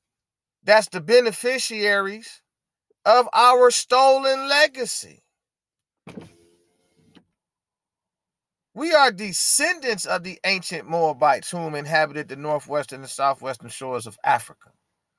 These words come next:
who received permission from the pharaohs of Egypt. This history was lost.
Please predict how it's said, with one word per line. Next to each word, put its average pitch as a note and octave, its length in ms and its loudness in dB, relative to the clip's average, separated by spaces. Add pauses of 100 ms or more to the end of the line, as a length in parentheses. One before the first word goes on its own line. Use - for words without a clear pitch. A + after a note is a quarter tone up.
(140)
who A#3+ 140 0
received A#3 540 2
permission A3+ 440 2
from A#3 200 0
the A3 80 -2
pharaohs A#3+ 440 4
of A3+ 160 -4
Egypt. A#3 460 -6 (4000)
This C4+ 240 4
history B3+ 480 2
was B3+ 200 0
lost. C#4 580 6